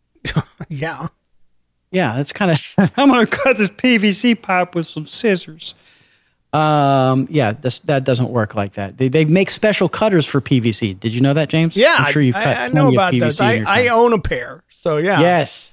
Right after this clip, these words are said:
Speaker 2: I, I, I have a couple too, 'cause I keep forgetting that I own a pair, and then I wind up buying one.
Speaker 1: <laughs>
Speaker 2: Dadgummit, I got, like, five of these things.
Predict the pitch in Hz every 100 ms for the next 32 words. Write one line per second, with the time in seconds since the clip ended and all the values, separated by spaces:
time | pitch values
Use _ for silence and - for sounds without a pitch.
0 | _ _ _ _ _ _ _ _ 135 160
1 | 147 160 - 135 156 180 165 - 175 139
2 | - 185 151 123 123 160 - 131 139 127
3 | 127 117 120 139 135 117 123 113 110 110
4 | 107 101 117 113 - 120 120 113 107 104
5 | 98 - - - - _ _ 226 269 160
6 | 240 262 165 180 196 - 247 277 240 160
7 | 135 147 110